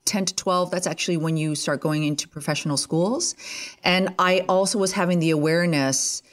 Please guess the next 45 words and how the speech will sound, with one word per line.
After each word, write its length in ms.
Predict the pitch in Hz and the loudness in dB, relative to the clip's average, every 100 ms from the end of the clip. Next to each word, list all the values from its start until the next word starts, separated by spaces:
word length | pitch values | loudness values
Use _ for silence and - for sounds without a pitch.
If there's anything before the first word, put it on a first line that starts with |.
| _ _ - | _ _ -2
that 100 | 214 | 0
I'm 160 | 247 226 | 4 4
really, 260 | 226 254 | 4 4
really 220 | 220 208 | 4 2
glad 300 | 190 160 156 | 2 4 4
that 100 | 165 | 4
I 100 | 143 | 2
had. 540 | 131 143 135 147 180 - - | 2 2 2 4 2 -2 -2
I 80 | |
had 220 | 185 214 226 | 0 0 -4
some 400 | - - 226 202 | -6 -4 -2 0
sort 180 | 220 | 0
of 80 | 185 | 2
awareness 580 | 165 160 175 156 143 - - - - | 2 2 2 0 0 -4 -10 -20 -4
at 200 | 160 - | -2 -2
ten 240 | - 185 165 | -2 0 2
that 120 | 147 | 4
I 100 | 143 | 4
was 240 | 143 147 | 2 2
not 240 | 147 143 - | 2 0 2
good 100 | 139 | 2
enough. 420 | 131 - - - - - _ _ - | 2 -2 -10 -16 -20 -20 _ _ 0
Like, 220 | 226 - | 2 4
I 60 | |
was 180 | 180 175 | 4 2
just, 360 | 180 156 - - | 2 0 -2 -2
I 100 | 185 | 0
just 220 | 170 170 | 2 0
didn't 160 | 208 175 | 0 0
have 140 | 151 | -2
the 60 | - | -4
stuff 300 | - - 170 | -6 -2 -4
for 280 | - - 64 | -2 -4 -2
it. 200 | 58 - - - - - - _ - | -4 -6 -14 -20 -20 -20 -20 _ 0
But 140 | 202 | 2
then 120 | 311 | 4
I 60 | 311 | 4
remember, 420 | 285 240 254 254 | 4 4 2 2
actually, 420 | 214 202 - 220 - | 2 2 2 0 2
I 100 | 190 | 2
moved 520 | 180 190 190 233 240 | 2 2 4 2 -2
here 460 | 220 - 226 214 196 | -8 -4 0 2 2
to 180 | 185 185 | 0 0
Los 320 | 160 151 - | 2 0 0
Angeles. 720 | 180 190 180 143 92 - - | -2 0 0 -2 -2 -4 -6